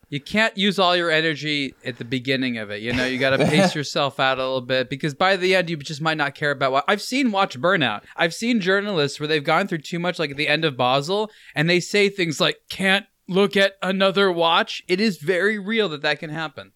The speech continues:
Speaker 2: I'm not sure it's quite made the s-, psychological dictionary in America as a, you know, justifiable condition watch burnout, but we can try. We can certainly try. David, how's you?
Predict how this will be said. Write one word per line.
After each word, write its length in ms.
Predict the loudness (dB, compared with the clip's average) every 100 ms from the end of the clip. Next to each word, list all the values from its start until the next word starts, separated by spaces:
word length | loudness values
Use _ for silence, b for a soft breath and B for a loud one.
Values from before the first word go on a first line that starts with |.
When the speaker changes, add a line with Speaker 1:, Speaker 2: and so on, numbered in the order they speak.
| -4
Speaker 2:
I'm 120 | 0
not 160 | 2 2
sure 160 | 2 0
it's 140 | 0
quite 260 | -2 -2 -2
made 300 | 0 0 0
the 180 | 0 0
s-, 160 | -2 -8
psychological 640 | -4 -4 -2 -4 -4 -6 -6
dictionary 720 | -6 -8 -8 -4 -2 -4 -4
in 280 | -4 -4 -4
America 640 | -4 -2 -2 -2 0 0 0
as 200 | -2 -2
a, 240 | -2 -4 b -12
you 80 | -10
know, 40 |
justifiable 680 | -4 -6 -4 -2 -2 -2 -6
condition 600 | -6 -6 -4 -4 -4 -6
watch 280 | -4 -6 -4
burnout, 320 | -2 0 -2
but 120 | 0
we 80 | 0
can 140 | 0 -6
try. 560 | -2 2 4 4 0 -6 _
We 80 | -10
can 180 | -6 -4
certainly 360 | -2 -2 -4
try. 480 | -8 0 2 4 2
David, 500 | -2 0 2 2 -2
how's 320 | 0 0 0
you? 260 | -2 -2 -4